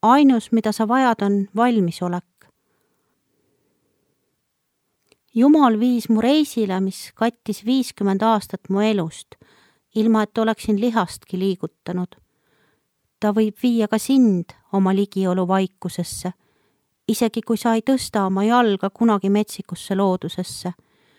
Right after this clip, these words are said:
Nii et tule, tule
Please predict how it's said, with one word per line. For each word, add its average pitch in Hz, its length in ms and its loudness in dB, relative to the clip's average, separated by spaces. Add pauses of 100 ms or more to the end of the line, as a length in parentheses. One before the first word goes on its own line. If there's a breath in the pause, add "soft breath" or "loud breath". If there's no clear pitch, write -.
(500)
Nii 214 120 4
et 202 200 -2
tule, 240 320 0 (1080)
tule 254 280 0